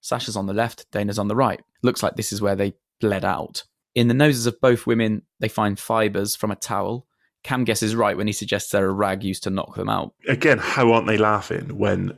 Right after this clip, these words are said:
Speaker 2: Cam is putting tweezers? Put, like, how, how are they not sneezing? Or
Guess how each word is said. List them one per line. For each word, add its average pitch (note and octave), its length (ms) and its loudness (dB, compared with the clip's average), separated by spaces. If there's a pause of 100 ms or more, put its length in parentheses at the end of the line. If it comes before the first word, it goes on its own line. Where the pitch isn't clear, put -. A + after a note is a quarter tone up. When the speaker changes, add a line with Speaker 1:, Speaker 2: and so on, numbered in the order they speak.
(200)
Speaker 2:
Cam F2+ 400 -2
is F#2 380 0 (160)
putting - 200 2
tweezers? C#3+ 640 4
Put, C3+ 200 -2
like, C#3 120 4
how, F#3 280 6 (340)
how F3+ 140 4
are F3+ 60 8
they F3+ 140 6
not F3 180 4
sneezing? D#3+ 800 4
Or B2 380 2